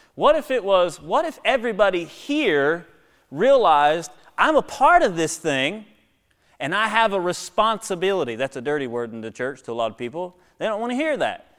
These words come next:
"Well, I don't wanna do nothing. I just wanna show up and sit in my pew and do this and do that." Good luck explaining that to Jesus. Try that one.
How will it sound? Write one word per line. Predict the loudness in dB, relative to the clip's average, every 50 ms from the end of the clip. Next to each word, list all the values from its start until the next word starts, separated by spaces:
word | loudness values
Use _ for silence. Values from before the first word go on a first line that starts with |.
| _ _
"Well, | 2 4 6 6
I | 6
don't | 4 2
wanna | -2 -4 -4
do | -4 -4
nothing. | -6 -6 -6 -2 0
I | 0 0
just | 0 -4 -10
wanna | -12 -10
show | -8 -6 -4 -2 -2
up | -2 -4 -6
and | -8
sit | -10 -10 -10 -10
in | -12
my | -10
pew | -8 -8 -6 -6 -6
and | -6 -6
do | -6 -4
this | -4 -4 -6 -6 -6
and | -8
do | -6 -4
that." | -2 -2 -2 -2 -6 -10 _ _ _ -10
Good | -6 -6 -2
luck | -2 -2 -2 -2 -4
explaining | -8 -8 -8 -6 -6 -6 -6 -6 -8
that | -10 -10 -12
to | -12
Jesus. | -12 -12 -12 -12 -12 -14 -18 -18 -20 -20 -20 _ _ _ _ _ _ _ _ _ _ _ _ _ _ _ _ _ _ _ _ _ _ _ _ _ 2
Try | 4 4 4
that | 4 4 2 0
one. | -6 -16